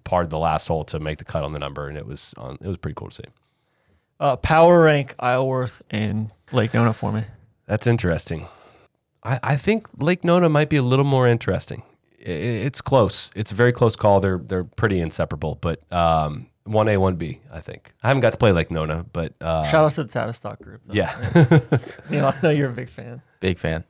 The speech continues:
Speaker 1: Polt-, saw Poulter's house.
Speaker 3: Huge.
Speaker 1: There's, it's, yeah. Saw Henrik Stenson was out there
Speaker 3: You
Speaker 1: practicing.
Speaker 3: see
Speaker 1: It's kinda
Speaker 3: Poulter's cars?
Speaker 1: I did not see Poulter's cars. He was down in Puerto Rico, actually. So,
Speaker 3: Okay.
Speaker 1: um,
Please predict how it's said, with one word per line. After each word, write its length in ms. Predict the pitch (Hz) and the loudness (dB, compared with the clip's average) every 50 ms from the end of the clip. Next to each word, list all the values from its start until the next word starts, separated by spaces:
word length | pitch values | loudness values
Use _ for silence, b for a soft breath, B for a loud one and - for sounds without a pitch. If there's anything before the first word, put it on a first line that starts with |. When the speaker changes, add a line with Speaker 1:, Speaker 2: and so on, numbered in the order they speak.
| _ | _
Speaker 1:
Polt-, 240 | - 120 117 117 113 - | -2 0 0 0 0 -2
saw 220 | - - 123 113 | 0 2 2 2
Poulter's 460 | 110 - 113 110 104 - 107 101 - | 4 4 4 4 4 2 0 2 2
house. 320 | 113 101 101 98 98 95 95 | 4 4 6 6 6 4 4
Speaker 3:
Huge. 160 | 101 98 92 | 2 2 2
Speaker 1:
There's, 400 | 104 98 98 90 - - - - | 2 2 2 2 0 -2 -4 -6
it's, 600 | 52 - 95 92 92 90 - - - - - - - | -4 0 2 4 4 2 0 -2 -6 -6 -8 -8 -8
yeah. 300 | - 92 87 82 80 78 73 | -6 -2 -2 0 0 -2 -2
Saw 200 | - - 127 117 | 0 2 4 6
Henrik 300 | 110 123 123 123 117 - | 6 6 6 6 4 4
Stenson 300 | - 113 104 98 - 98 | 2 2 2 2 2 0
was 100 | 92 98 | 2 2
out 160 | 95 95 - | 2 2 2
there 80 | 98 92 | 0 0
Speaker 3:
You 40 | |
Speaker 1:
practicing. 400 | 85 - 95 90 85 110 104 98 | 0 2 2 2 2 2 2 2
Speaker 3:
see 120 | 90 135 127 | 4 4 2
Speaker 1:
It's 120 | - - | 4 4
kinda 100 | 127 127 104 | 2 2 4
Speaker 3:
Poulter's 200 | 92 120 107 - | 4 2 2 2
cars? 400 | - 120 131 151 175 180 - - _ _ _ _ _ _ _ _ - | 4 4 6 6 4 4 0 -8 _ _ _ _ _ _ _ _ -6
Speaker 1:
I 80 | 95 | -4
did 120 | 95 101 98 | -2 0 0
not 200 | 107 110 110 - | 0 0 0 0
see 100 | - 101 | -2 -2
Poulter's 300 | - 98 92 92 82 - | -2 -2 -2 -4 -6 -6
cars. 240 | - 80 76 - - | -6 -6 -4 -2 -2
He 40 | |
was 100 | 127 131 | -2 2
down 120 | 135 165 147 | 2 2 2
in 60 | 131 | 2
Puerto 220 | - - 95 85 | 0 -2 -2 -2
Rico, 280 | 85 87 82 - 64 50 | -2 -2 -4 -6 -8 -10
actually. 380 | 53 60 - - - 53 - 92 - | -10 -12 -12 -12 -12 -12 -12 -12 -12
So, 300 | - - 78 64 - - - | -10 -8 -8 -8 -8 -10 -12
Speaker 3:
Okay. 180 | 104 - - | -6 -2 0
Speaker 1:
um, 320 | 85 85 80 73 71 - | 0 0 0 -4 -8 -12